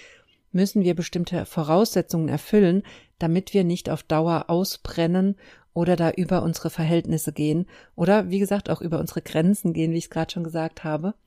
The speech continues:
Und um das Schritt für Schritt mit dir durchzugehen, lade ich diese Folgen in den nächsten vier Wochen für dich hoch, sodass du in diese Themen einsteigen kannst. Und es mag dir vielleicht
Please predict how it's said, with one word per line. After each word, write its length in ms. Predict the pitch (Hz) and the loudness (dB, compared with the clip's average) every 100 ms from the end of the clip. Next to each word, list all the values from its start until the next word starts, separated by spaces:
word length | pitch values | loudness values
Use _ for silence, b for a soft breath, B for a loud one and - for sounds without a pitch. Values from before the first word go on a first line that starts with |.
| b b b b b _ | b b b b b _
Und 440 | 185 185 185 185 _ _ _ | 2 4 2 0 _ _ _
um 220 | _ 180 170 | _ -4 0
das 300 | 175 233 - | 0 0 -4
Schritt 300 | - 208 - | -2 -4 -2
für 140 | 214 | -4
Schritt 360 | - - 180 175 | -4 -4 -4 -6
mit 160 | 180 | -4
dir 100 | 170 | -4
durchzugehen, 760 | 160 175 190 - 160 165 170 175 _ _ _ _ _ _ _ _ _ _ - | -2 -2 -2 -8 -4 0 0 -2 _ _ _ _ _ _ _ _ _ _ -2
lade 420 | 170 160 175 175 | 0 2 2 0
ich 240 | - 170 | -2 -6
diese 220 | - 170 170 | -6 -6 -6
Folgen 380 | - 160 170 | -4 -2 0
in 200 | 165 170 | 0 0
den 140 | 170 160 | 0 0
nächsten 340 | 165 165 - | -2 -4 -12
vier 240 | - 170 156 | -6 -4 -2
Wochen 220 | 170 175 | -2 -4
für 160 | - | -4
dich 240 | 147 143 - | -4 -6 -2
hoch, 320 | 175 247 - b b b b | 0 0 -2 b b b b
sodass 480 | - 160 165 185 - | -12 -2 0 -2 -2
du 120 | 185 | -4
in 260 | - 185 190 | 0 0 2
diese 220 | 185 175 | 0 0
Themen 260 | 185 170 | 0 -2
einsteigen 640 | 165 165 190 - 143 143 156 | 0 0 -2 -2 -2 0 -2
kannst. 520 | - 151 175 - - b b b b | -4 -2 -2 -6 -14 b b b b
Und 380 | - 185 185 185 - _ | 0 2 2 0 -10 _
es 280 | - 180 - | -4 -4 -2
mag 400 | 185 202 285 - | 0 2 0 0
dir 160 | 233 233 | 2 2
vielleicht 800 | - 196 180 196 240 - - | 2 2 4 4 2 -2 -18